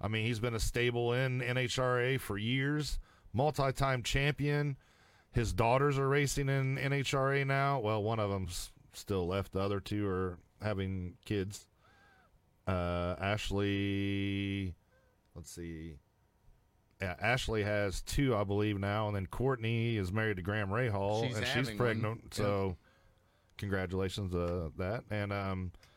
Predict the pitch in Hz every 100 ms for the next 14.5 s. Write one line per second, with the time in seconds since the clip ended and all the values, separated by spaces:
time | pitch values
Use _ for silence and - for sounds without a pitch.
0 | _ _ _ 143 147 147 131 139 135 147
1 | 147 - - 147 143 135 131 131 - 117
2 | 123 123 127 117 110 92 - _ _ _
3 | _ _ _ - - 117 139 120 117 123
4 | 104 110 110 98 107 110 113 107 113 -
5 | 110 101 110 101 - 110 101 95 110 107
6 | 92 95 98 101 85 101 104 92 104 104
7 | - 85 82 - - 98 98 92 92 92
8 | 95 92 92 87 - 85 85 73 - -
9 | 131 143 135 139 131 110 135 139 135 135
10 | 131 - 135 127 120 127 127 131 131 120
11 | 185 165 139 151 143 135 120 139 127 -
12 | 131 131 - 120 120 110 127 120 113 110
13 | 113 107 101 98 - _ _ _ - 104
14 | 98 87 85 85 87